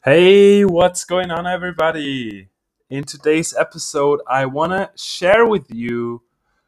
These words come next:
one of the story formulas that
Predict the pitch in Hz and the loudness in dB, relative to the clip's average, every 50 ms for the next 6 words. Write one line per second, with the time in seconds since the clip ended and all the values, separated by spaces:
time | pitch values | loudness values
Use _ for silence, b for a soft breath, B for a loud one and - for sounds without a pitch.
0 | _ _ _ _ 123 135 165 190 208 202 196 175 180 185 170 - - - - - | _ _ _ _ -6 -2 0 0 2 0 -2 -2 -4 -6 -6 -6 -8 -12 -14 -6
1 | - 143 139 143 147 151 147 143 139 - - - 143 143 151 156 151 139 120 113 | 0 2 4 4 4 4 2 -2 -4 -8 -8 -6 -4 -2 -2 -2 -2 -4 -2 0
2 | 113 113 110 110 110 - - - - - 120 113 113 110 107 107 107 104 110 - | 0 0 0 -2 -4 -8 -14 -20 -8 -4 0 0 2 2 0 0 -2 -6 -8 -14
3 | - - | -20 -20